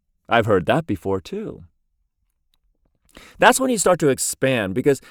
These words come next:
happiness is a kind of a general euphoric state of existence, which is very cool. I mean, that's the umbrella, right? But what do we do to expand on that? We start to look at happiness in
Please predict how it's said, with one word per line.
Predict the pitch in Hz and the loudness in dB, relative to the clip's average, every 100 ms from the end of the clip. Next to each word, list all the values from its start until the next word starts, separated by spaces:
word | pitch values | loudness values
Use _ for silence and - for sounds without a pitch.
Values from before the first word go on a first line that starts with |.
| - | -6
happiness | 170 247 262 247 190 151 | -4 -4 -6 -4 -4 -2
is | 139 123 | -2 -2
a | |
kind | 117 - 160 | -4 -6 -8
of | 151 | -4
a | 127 101 | -4 -6
general | 85 117 123 131 127 | -4 -4 0 0 0
euphoric | 104 101 - 107 110 104 95 | -2 -8 -8 -4 0 0 -2
state | - - - 98 76 - | -8 -12 -4 -2 -2 -6
of | 80 | -8
existence, | 78 82 90 - 87 | -6 -6 -6 -8 -8
which | 113 123 | -8 -8
is | - - - _ - | -10 -14 -20 _ -16
very | 80 104 107 107 | -2 2 2 0
cool. | - 170 92 | -2 0 0
I | 85 | -2
mean, | 110 | -2
that's | 123 147 | 0 0
the | - 123 | -2 -4
umbrella, | 101 104 87 104 127 135 - - - | -4 -4 -6 -2 0 0 -6 -18 -8
right? | 98 127 165 - - - | -4 -2 -4 -12 -18 -4
But | 135 | -2
what | 147 240 | 2 2
do | 294 | 2
we | 269 | -2
do | 143 107 165 180 | -2 0 0 0
to | 143 123 | -4 -4
expand | 113 - - 135 147 143 113 | -4 -10 -8 -6 -4 -6 -6
on | 80 73 | -8 -10
that? | 69 58 73 _ _ _ _ _ _ _ | -14 -18 -20 _ _ _ _ _ _ _
We | - | -4
start | 170 - 247 262 | -2 2 2 2
to | 269 233 | 2 2
look | 165 156 165 | 4 4 4
at | 123 107 - | 0 -2 -2
happiness | - 120 143 160 147 135 - | -10 -8 -6 -4 -4 -4 -6
in | - 110 | -10 -10